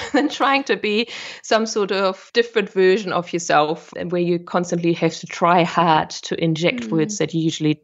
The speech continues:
Speaker 1: wouldn't use.
Speaker 2: And there are so many of us that we need to be ourselves. And that's going to be one of those things that really sets us apart and makes people like us. When we can
Speaker 1: Yes.
Speaker 2: just drop all of the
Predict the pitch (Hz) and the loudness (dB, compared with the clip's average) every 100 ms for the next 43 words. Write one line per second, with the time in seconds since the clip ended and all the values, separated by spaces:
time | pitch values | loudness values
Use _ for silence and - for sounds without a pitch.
0 | - - 151 147 143 - - - - - | -14 0 0 2 0 2 2 0 -2 -8
1 | - 320 349 381 - 254 202 190 190 190 | -2 2 2 2 0 0 0 0 0 2
2 | 185 202 - - 190 185 - _ _ _ | 2 2 -2 2 2 2 0 _ _ _
3 | - 220 247 214 190 180 - 190 - - | -6 0 2 2 0 0 0 0 0 0
4 | - 190 - 180 180 - - 202 - 196 | 0 -2 -2 2 2 0 0 0 0 -2
5 | 185 175 180 185 180 - 175 180 - - | 0 0 0 0 -2 0 0 2 -2 0
6 | 185 180 180 - 175 175 - - - 170 | 2 2 0 0 0 0 -2 -2 2 2
7 | - 180 170 180 - 202 180 180 165 180 | 2 0 0 -2 -6 -4 -2 -2 -2 2
8 | 226 349 - - - - - - - - | 4 4 4 -2 -4 -12 -20 -20 -8 2
9 | 160 139 196 196 196 196 - 214 190 185 | 4 4 2 4 4 4 0 -2 0 4
10 | 175 190 - 185 180 180 - 185 180 175 | 4 2 0 0 0 0 -2 -4 -4 0
11 | 175 175 170 170 | 2 2 2 0